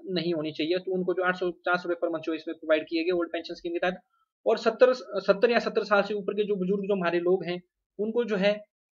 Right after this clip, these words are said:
पन्द्रह सौ रुपये per month जो है without any income criteria, इसमें किसी प्रकार का income criteria नहीं रखा, पन्द्रह सौ रुपये जो बुढ़ापा pension जो इसमें जो सरकार के द्वारा जो दी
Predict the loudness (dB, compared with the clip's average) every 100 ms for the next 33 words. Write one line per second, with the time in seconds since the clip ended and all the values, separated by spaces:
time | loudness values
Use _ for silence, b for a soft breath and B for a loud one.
0 | -2 2 4 4 4 4 2 4 4 4
1 | 0 0 2 6 6 6 2 2 0 2
2 | 2 2 -2 -2 -8 -8 -10 0 0 0
3 | -2 0 0 0 -2 -2 -4 -2 0 0
4 | 0 -2 -2 -4 0 0 -2 -4 -8 -8
5 | -12 -10 -10 -6 -4 -4 -4 -4 -6 -6
6 | -8